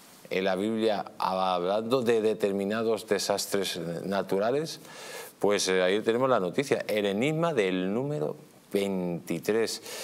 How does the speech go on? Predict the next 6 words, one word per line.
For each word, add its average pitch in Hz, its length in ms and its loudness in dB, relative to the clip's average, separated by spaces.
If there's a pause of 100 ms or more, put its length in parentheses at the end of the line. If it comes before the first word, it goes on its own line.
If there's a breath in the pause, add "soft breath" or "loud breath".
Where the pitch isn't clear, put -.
(320 loud breath)
Dice, 87 1200 0 (1160)
no 92 100 -6
sé, - 180 -6
¿el 98 80 -2
número 107 220 0
veintitrés? 120 680 -2